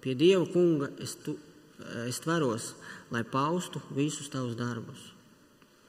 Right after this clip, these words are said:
Dieva klātbūtne, divdesmit trešā panta sākums. Nu, es, es, nu, esmu vienmēr ar tevi. Dieva vadība, divdesmit trešā panta, otrā daļa, divdesmit ceturtā panta sākums.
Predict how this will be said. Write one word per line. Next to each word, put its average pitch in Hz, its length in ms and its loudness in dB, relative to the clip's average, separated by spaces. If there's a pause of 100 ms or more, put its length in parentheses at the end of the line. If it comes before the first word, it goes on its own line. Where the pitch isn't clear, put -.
(1300)
Dieva 143 420 2
klātbūtne, 120 800 -2
divdesmit 123 560 -4
trešā 135 320 -2
panta 117 320 -4
sākums. 131 600 -10 (420)
Nu, 139 80 2
es, 135 220 0 (420)
es, 160 240 -4 (160)
nu, 160 240 2
esmu 160 320 0
vienmēr 160 400 0
ar 160 80 -16
tevi. 135 400 -6 (1040)
Dieva 120 320 2
vadība, 131 540 2 (180)
divdesmit 123 480 -4
trešā 135 300 0 (100)
panta, 131 320 -2
otrā 151 320 4
daļa, 123 300 0
divdesmit 123 400 -4
ceturtā 135 400 -4
panta 123 260 -4
sākums. 127 540 -8